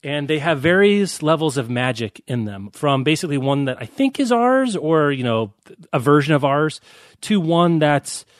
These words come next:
like, fully magic dominated. And there's one very closely held,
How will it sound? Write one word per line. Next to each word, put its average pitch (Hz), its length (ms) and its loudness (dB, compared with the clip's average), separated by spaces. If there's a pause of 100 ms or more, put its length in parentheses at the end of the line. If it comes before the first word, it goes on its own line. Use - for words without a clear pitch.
(420)
like, 143 200 -4
fully 165 520 2
magic 131 400 -2
dominated. 110 600 -8
And 143 260 -4
there's 143 280 -2
one 156 840 -2
very 190 560 0
closely 185 600 -4
held, 151 580 -2